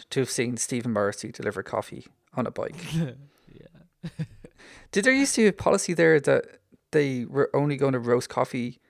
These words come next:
Speaker 1: for places that were within one square mile of the roastery, and that's where they got the name? Or am I making that up?
Speaker 2: I don't, I've, I, I, it's, it's news. No, 'cause,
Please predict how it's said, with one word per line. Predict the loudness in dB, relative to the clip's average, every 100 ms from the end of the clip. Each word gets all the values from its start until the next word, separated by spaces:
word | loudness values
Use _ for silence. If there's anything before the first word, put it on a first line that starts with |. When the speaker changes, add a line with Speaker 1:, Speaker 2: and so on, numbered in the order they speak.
| _ _ _
Speaker 1:
for | -6 -2
places | 0 0 -2 -4 -2
that | -2
were | 0 -2 -4
within | -8 -2 0 0 -2
one | -2 -2
square | -2 0 2
mile | 4 2 0
of |
the | -4
roastery, | -4 -4 -4 -4
and | -2
that's | -2 -4
where | -2
they | -2
got | -4 -8
the | -6
name? | -4 -6 -6
Or | -8
am | -6
I |
making | -6 -8 -8
that | -10
up? | -10 -14
Speaker 2:
I | -16 -14 -14
don't, | -18 _ _ _ _ -14
I've, | -12 -10 -10 -10 -8
I, | -10
I, | -12
it's, | -18 -16 -18 -18
it's | -20 -14
news. | -12 -12 _
No, | -12 -6 -4 -6
'cause, | -6 -10 -12